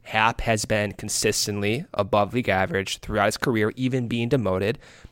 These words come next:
But at the same time, it's that volatility that might not get you what you think is equal value or comparable value at the immediate time in twenty twenty. So there's all these issues here that makes trading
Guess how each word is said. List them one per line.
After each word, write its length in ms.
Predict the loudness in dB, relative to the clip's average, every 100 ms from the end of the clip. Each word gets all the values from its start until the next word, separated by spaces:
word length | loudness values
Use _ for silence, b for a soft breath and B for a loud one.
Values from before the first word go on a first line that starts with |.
| B -4
But 220 | 0 2
at 120 | 0
the 60 | 0
same 240 | 0 0
time, 340 | 0 2 2 0
it's 160 | -4 0
that 240 | 0 0
volatility 1040 | 0 4 4 2 -4 0 4 4 4 -2
that 200 | -2 -2
might 380 | 0 -2 -2 -2
not 380 | -4 -4 -4 -2
get 320 | 0 0 -2
you 220 | -4 -2 -4
what 320 | -2 0 0
you 380 | 0 4 4 4
think 460 | 0 -2 -2 -8 -4
is 220 | -4 -4 -8
equal 340 | -8 -2 -2
value 600 | 2 4 4 2 -2 -4 B B B B -4
or 100 | -2
comparable 640 | -4 -2 -2 0 2 2
value 500 | 2 0 0 -2 -6 -10 _
at 220 | 2 2
the 140 | 2 0
immediate 520 | 0 -4 -2 -2 -2
time 260 | -2 -4 -4
in 80 |
twenty 340 | -6 -6 -6 -6
twenty. 380 | -2 -2 -2 -12 _ -20 -20 -20 -20 _ -10
So 80 | -6
there's 180 | -2 0
all 240 | 2 4
these 200 | 6 4
issues 480 | 4 0 2 0 0
here 260 | 2 2 4
that 140 | 2
makes 340 | 2 0 0 -2
trading 600 | 0 4 4 4 0